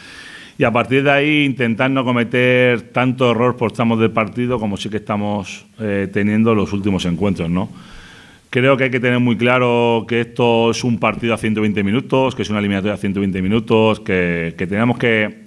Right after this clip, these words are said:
en este sentido, saber jugar con el marcador, saber jugar con los tiempos y entender que, que no vas a ganar la eliminatoria en el primer partido, pero que sí que la puedes perder y que, por tanto, lo más importante es que estemos centrados en nosotras mismas, en nuestro plan de partido y,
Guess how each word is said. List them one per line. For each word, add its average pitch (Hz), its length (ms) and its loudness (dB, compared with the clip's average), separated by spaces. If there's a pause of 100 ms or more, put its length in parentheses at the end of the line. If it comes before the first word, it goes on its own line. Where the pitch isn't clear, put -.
en 113 140 -2
este 123 240 0
sentido, 117 720 2 (260)
saber 110 360 0
jugar 107 420 0
con 110 160 -4
el 104 80 -2
marcador, 107 520 0
saber 101 200 0
jugar 107 200 0
con 107 140 0
los 95 140 -2
tiempos 113 520 2
y 107 40 0
entender 101 540 2
que, 107 320 -2 (680)
que 120 140 0
no 143 120 2
vas 139 160 0
a 131 40 0
ganar 127 260 0
la 123 80 2
eliminatoria 117 640 0
en 113 60 -2
el 107 80 -4
primer 113 240 -2
partido, 113 340 0
pero 113 160 0
que 95 80 -4
sí - 100 -6
que 110 80 -2
la 101 140 2
puedes 110 220 2
perder 117 480 2
y 101 80 -2
que, 98 100 -4
por 92 220 -6
tanto, 113 380 -2
lo 104 60 0
más 104 160 -4
importante 104 460 -2
es 104 60 0
que 92 60 -4
estemos 104 280 -4
centrados 95 380 0
en 95 80 0
nosotras 101 340 0
mismas, 127 540 2
en 90 60 -2
nuestro 90 200 -4
plan 104 180 0
de 104 80 2
partido 113 640 2
y, 82 160 -4